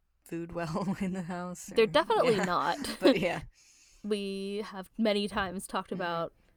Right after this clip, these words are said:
Speaker 2: eating meals and stuff together
Speaker 1: Yeah.
Speaker 2: in this show, and it's
Speaker 1: Mm-hmm.
Speaker 2: like, yeah, they don't,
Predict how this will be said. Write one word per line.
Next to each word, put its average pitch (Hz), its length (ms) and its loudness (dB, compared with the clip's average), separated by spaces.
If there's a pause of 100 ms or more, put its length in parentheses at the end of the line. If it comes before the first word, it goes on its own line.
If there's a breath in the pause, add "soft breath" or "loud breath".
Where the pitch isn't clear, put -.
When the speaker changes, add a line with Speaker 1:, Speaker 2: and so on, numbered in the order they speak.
(140)
Speaker 2:
eating 185 260 -6
meals 180 300 -4
and 190 80 -8
stuff 185 220 -6
together 214 600 -4
Speaker 1:
Yeah. - 220 -4
Speaker 2:
in 220 140 6
this 220 220 4
show, 208 380 4
and 202 100 0
it's 196 100 -4
Speaker 1:
Mm-hmm. 165 80 -2
Speaker 2:
like, 185 180 0 (300 loud breath)
yeah, 202 100 0
they 190 180 0
don't, 180 320 -2